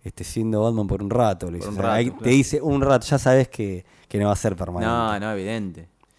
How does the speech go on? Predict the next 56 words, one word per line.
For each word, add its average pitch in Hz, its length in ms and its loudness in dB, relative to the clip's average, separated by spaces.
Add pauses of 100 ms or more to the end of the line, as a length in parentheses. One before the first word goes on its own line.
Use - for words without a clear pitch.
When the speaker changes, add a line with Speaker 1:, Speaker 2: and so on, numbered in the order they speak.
(120)
Speaker 1:
Pero 101 260 -2
a 110 60 0
mí 139 80 4
me 143 80 4
pareció 131 340 4
que 120 60 0
eso 117 140 0
estaba 113 300 4
bueno, 104 340 2
que 104 100 -2
era 113 80 2
algo 113 180 4
lo 98 80 2
que 98 80 0
tenía 107 160 0
que 113 60 2
haber 113 120 2
pasado, 117 280 0
y 113 40 -2
me 104 80 -2
parece 110 200 -4
que 98 80 0
por 113 100 -2
eso 117 100 -2
es - 40 -2
algo 117 160 2
que 101 80 0
los 98 120 0
fans, 131 400 2 (560)
por 196 100 4
eso 143 300 2
nace 131 340 2
para 110 200 -2
mí 117 120 2
Prodigal, 104 540 2
¿eh? 156 200 0 (840)
Nace 143 380 2
como 120 880 2
pedido 139 280 4
Speaker 2:
Como 160 180 6
darle 139 400 4
lo 117 140 0
que 113 80 -2
los 110 100 -2
fans 127 220 -4
querían 127 260 -2
Speaker 1:
Sí. - 60 2
Speaker 2:
de - 40 2
entrada, 123 300 0
que 117 60 0
era 110 100 0
que 104 120 -2
Dick 110 160 -4
Grayson 113 360 -2
fuera 98 440 -4
Speaker 1:
Exactamente. 90 380 -8